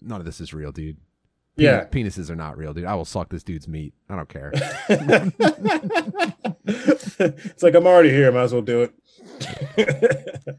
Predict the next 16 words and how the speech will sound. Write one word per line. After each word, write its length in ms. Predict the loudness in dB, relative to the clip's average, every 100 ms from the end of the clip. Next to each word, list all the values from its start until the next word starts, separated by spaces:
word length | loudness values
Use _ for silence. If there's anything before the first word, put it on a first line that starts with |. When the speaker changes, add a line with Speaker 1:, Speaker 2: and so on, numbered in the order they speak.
| _
Speaker 2:
<laughs> 20 | _ _ -4
Speaker 1:
That 120 | -2
would 80 | 0
be 100 | -2
a 60 |
bridge 240 | -2 -4 -6
too 100 | -8
far. 320 | -6 -6 -8 _ _ _ _ _ _ _
Speaker 2:
<laughs> 100 | -8 -8 -6 -4 -2 -4 -8 -10 -6
Speaker 1:
I 100 | -4
would, 120 | -4
I 120 | -4 -4
would 100 | -4
probably 360 | -4 -4 -4
be 120 | -4
like, 320 | -4 -4 -4